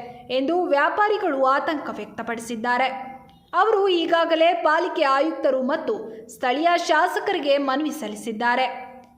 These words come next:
ಮನವಿಯನ್ನ ಸ್ವೀಕರಿಸಿರುವ ಆಯುಕ್ತರು ಕಾನೂನು ಪ್ರಕಾರ ಕ್ರಮ ಕೈಗೊಳ್ಳಲೇಬೇಕಾಗುತ್ತದೆ. ಆದರೂ ಹಾಲಿ ವ್ಯಾಪಾರಿಗಳಿಗೆ ಹಿತವಾಗುವಂತೆ ಕಾರ್ಯನಿರ್ವಹಿಸುತ್ತೇವೆ ಎಂದು ಭರವಸೆ ನೀಡಿರುವುದಾಗಿ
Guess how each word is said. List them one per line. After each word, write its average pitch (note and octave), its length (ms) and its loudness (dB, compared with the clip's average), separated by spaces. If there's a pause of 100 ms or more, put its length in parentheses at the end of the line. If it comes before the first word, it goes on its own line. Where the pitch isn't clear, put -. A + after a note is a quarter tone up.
(120)
ಮನವಿಯನ್ನ G4+ 560 2 (200)
ಸ್ವೀಕರಿಸಿರುವ E4 680 0 (160)
ಆಯುಕ್ತರು D4 840 0
ಕಾನೂನು D4+ 460 2
ಪ್ರಕಾರ C4+ 440 0 (100)
ಕ್ರಮ D4+ 260 0 (200)
ಕೈಗೊಳ್ಳಲೇಬೇಕಾಗುತ್ತದೆ. B3 1600 -2
ಆದರೂ D#4+ 480 2 (380)
ಹಾಲಿ D4 300 2
ವ್ಯಾಪಾರಿಗಳಿಗೆ C#4 880 2
ಹಿತವಾಗುವಂತೆ D#4 920 0
ಕಾರ್ಯನಿರ್ವಹಿಸುತ್ತೇವೆ C#4+ 1300 0
ಎಂದು B3 340 0
ಭರವಸೆ D4+ 540 0
ನೀಡಿರುವುದಾಗಿ B3 800 -4